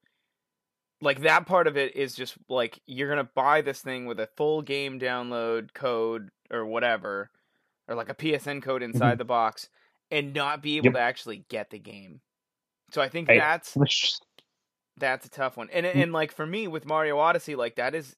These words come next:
Speaker 1: is primarily a single-player game. Like, can you just put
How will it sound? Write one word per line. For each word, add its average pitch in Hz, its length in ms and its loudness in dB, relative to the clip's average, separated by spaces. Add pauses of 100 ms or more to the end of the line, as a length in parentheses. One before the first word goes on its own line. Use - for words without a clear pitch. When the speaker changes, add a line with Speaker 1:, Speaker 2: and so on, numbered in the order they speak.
(100)
Speaker 1:
is 127 200 -8
primarily 151 640 -4
a 113 100 -6
single-player 135 720 -6
game. 139 260 -8
Like, 123 220 -10
can 151 260 -12
you 156 160 -10
just 156 480 -4
put 165 300 -2